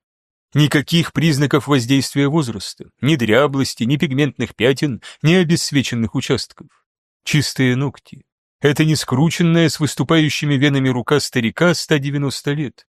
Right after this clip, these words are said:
каким на самом деле был префект-секретарь Гира Эмантин.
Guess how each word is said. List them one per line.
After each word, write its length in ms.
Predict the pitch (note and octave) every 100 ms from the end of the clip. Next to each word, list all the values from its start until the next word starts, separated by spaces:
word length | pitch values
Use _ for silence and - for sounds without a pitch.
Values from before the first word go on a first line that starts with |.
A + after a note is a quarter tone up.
| _
каким 340 | C#3+ F#3 F3
на 100 | E3
самом 360 | - D#3 C#3+ A2+
деле 280 | C#3+ F#3
был 260 | E3 D#3 D3+
префект-секретарь 1000 | - C#3 E3 C3 - B2 A#2 A2 D3+ D#3+
Гира 360 | B2 C3+ A#2+ A2+
Эмантин. 520 | A#2 B2 C3 - -